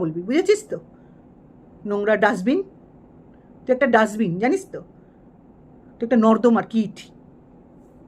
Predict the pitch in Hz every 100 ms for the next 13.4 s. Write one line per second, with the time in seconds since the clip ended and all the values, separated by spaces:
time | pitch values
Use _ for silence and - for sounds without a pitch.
0 | - - - - - 330 285 233 233 226
1 | 190 180 - - 240 254 269 247 233 254
2 | 226 226 254 214 226 262 269 233 214 233
3 | 240 226 - 214 - - - - - -
4 | - 240 254 233 262 240 214 240 - 226
5 | 240 226 233 233 233 220 220 202 220 208
6 | 190 196 226 226 202 208 - 175 - -
7 | - - 220 233 233 233 220 208 220 226
8 | 196 190 190 180 175 - - _ - 277
9 | 277 285 294 294 370 - - _ _ _
10 | _ _ _ - - 269 262 294 302 330
11 | 302 277 285 330 403 - _ _ _ _
12 | _ _ _ _ _ - - - - 208
13 | 226 294 302 233